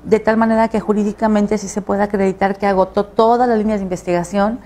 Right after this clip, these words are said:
que hizo una investigación muy exhaustiva, que de tal manera fue lo que la llevó a tomar esta determinación, que en este caso fue un poco lo que señalaba la juez, que la Fiscalía no había realizado una investigación mucho más exhaustiva,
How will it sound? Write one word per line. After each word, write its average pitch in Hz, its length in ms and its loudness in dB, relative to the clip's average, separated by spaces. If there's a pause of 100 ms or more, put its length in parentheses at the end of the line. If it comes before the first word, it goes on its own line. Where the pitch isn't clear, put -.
(420)
que 208 120 2
hizo 202 140 -2
una 214 100 2
investigación 202 720 0
muy 262 240 4
exhaustiva, 226 800 0 (400)
que 208 100 4
de 202 80 2
tal 196 200 0
manera 208 300 2
fue 196 160 -2
lo 196 160 0
que - 80 -8
la 175 100 -6
llevó 175 220 -2
a 180 40 -2
tomar 185 300 -6
esta 185 220 -4
determinación, 190 840 -2 (460)
que 208 80 2
en 208 100 4
este 220 220 0
caso 220 340 0
fue 214 140 0
un 190 60 0
poco 196 200 0
lo 185 160 2
que 185 80 -4
señalaba 185 420 -2
la 196 140 4
juez, 226 340 -2 (500)
que 233 160 4
la 233 140 2
Fiscalía 202 580 0
no 214 440 4
había 196 480 0
realizado 190 400 -2
una 202 140 -2
investigación 190 680 -4
mucho 190 260 -6
más 185 200 -4
exhaustiva, 214 760 -2